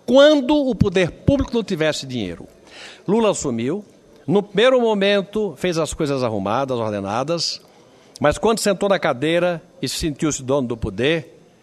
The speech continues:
aí começou a aparelhar o Estado e saiu de vinte e quatro para vinte e seis, para trinta, aí vem Dilma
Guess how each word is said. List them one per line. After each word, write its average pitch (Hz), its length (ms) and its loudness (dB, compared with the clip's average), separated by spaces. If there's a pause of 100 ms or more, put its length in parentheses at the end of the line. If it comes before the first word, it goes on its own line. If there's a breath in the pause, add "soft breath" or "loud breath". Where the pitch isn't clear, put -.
(280 soft breath)
aí 123 200 -2
começou 131 500 -2
a 117 40 2
aparelhar 117 440 0
o 104 60 -4
Estado 160 500 -2
e 143 60 -6
saiu 139 260 -2
de 127 100 -6
vinte 120 220 -6
e 113 40 -10
quatro 170 520 0
para 127 220 -2
vinte 107 220 -6
e - 40 -8
seis, 175 560 0 (220 loud breath)
para 135 160 2
trinta, 190 680 2 (240 loud breath)
aí 156 180 2
vem 156 380 2
Dilma 208 560 2